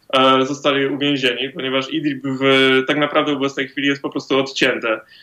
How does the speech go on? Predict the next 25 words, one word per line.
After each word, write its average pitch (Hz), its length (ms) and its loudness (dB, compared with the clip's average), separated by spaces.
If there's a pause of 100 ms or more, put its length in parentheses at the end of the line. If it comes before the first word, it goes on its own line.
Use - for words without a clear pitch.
(160)
e, 123 400 4
od 135 160 -4
świata. 131 500 0 (200)
Natomiast 165 360 0
to 180 140 -10
nie 180 200 2
jest 185 180 2
jedyne 175 280 0
miejsce, 170 340 -4
w - 40 -16
którym 151 420 0
wciąż 165 260 -2
toczą 156 240 -4
się 147 140 -2
walki. 127 380 2
Warto 139 200 0
tutaj 160 240 -2
wspomnieć 151 400 -4
o 147 40 -2
pograniczu 147 560 0
przede 127 260 -4
wszystkim, 131 400 -4 (400)
e, 131 40 4 (580)
m, 127 340 -8
turecko-syryjskim 139 1700 0